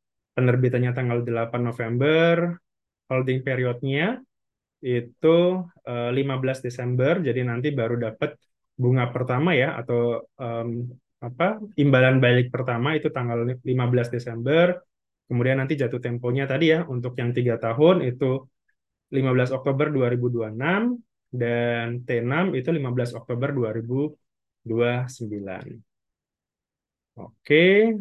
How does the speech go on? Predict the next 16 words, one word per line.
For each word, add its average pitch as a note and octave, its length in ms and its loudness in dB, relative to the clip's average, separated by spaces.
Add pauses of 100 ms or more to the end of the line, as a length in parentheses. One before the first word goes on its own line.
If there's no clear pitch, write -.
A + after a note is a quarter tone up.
(340)
eh, B2 680 0 (280)
untuk D3+ 220 -2
informasi D#3 380 -2 (100)
lebih C#3 160 0
lanjut F3+ 400 2
bisa C3 560 -2 (160)
cek E3+ 240 2
di B2 480 0
situsnya C3 460 -6
Kemenkeu C3 420 0
ya, B2+ 160 2 (480)
kemenkeu B2 500 -2 (140)
dot A#2+ 140 0 (180)
go D3+ 240 0
dot A#2+ 160 -4 (880)
I B2 160 2